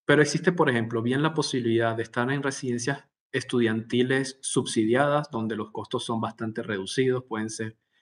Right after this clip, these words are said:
entre doscientos cincuenta y trescientos, trescientos cincuenta euros mensuales.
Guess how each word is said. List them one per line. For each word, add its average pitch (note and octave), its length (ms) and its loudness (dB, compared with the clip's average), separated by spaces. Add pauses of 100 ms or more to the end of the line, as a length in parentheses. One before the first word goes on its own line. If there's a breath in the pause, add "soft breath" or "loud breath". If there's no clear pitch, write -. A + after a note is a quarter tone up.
(180)
entre A2 400 0 (280)
doscientos A2+ 640 -2
cincuenta B2+ 760 4
y A#2+ 80 6
trescientos, B2 800 0
trescientos A2+ 480 -6
cincuenta A2+ 500 -2
euros A2+ 240 -2
mensuales. C#3 640 -2